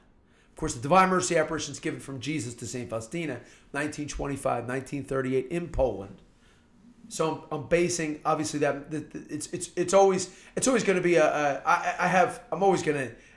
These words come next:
tend to lean to get into that message as well. But I wanna, I, I do wanna stay focused directly on this message that was given to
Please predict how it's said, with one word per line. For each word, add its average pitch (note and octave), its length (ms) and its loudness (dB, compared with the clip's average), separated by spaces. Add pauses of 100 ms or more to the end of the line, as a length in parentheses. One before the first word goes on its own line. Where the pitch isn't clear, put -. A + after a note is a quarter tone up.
(160)
tend G#3 180 6
to F3+ 80 4
lean F3+ 200 2
to F3 60 2
get E3 180 4
into D#3 160 -2
that D#3 180 4
message D3+ 340 -2
as A2+ 160 -6
well. A#2+ 440 2
But D3 100 2
I D#3 60 4
wanna, E3+ 200 0
I, D3 280 0
I D#3 40 2
do E3+ 140 -2
wanna E3 120 -2
stay D#3 180 -2
focused D3+ 380 -2 (340)
directly G3+ 440 6
on D#3+ 120 2
this D3+ 160 -4
message C#3+ 320 -4
that D3+ 100 0
was C#3+ 100 -4
given C#3 280 -4
to C3+ 200 -6